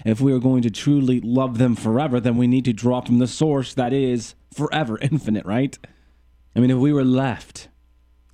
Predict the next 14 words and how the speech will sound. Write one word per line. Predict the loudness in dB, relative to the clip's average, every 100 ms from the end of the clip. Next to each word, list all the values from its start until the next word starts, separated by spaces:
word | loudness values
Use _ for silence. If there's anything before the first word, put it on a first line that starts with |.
| _
to | -2 0
our | 2 0
own | 0 2 2 2 2
resources | 2 0 0 -2 -2 -6 -4
to | -4
carry | -4 -4 -2 0 0
out | -2 -2
the | -2
Lord's | 0 2 0 -2
design, | -2 0 0 0 0
we | 2 2 2
would | 0 -2
fail | -2 -2 0 0 0
miserably. | 0 2 4 2 0 -4 -4 -10 -14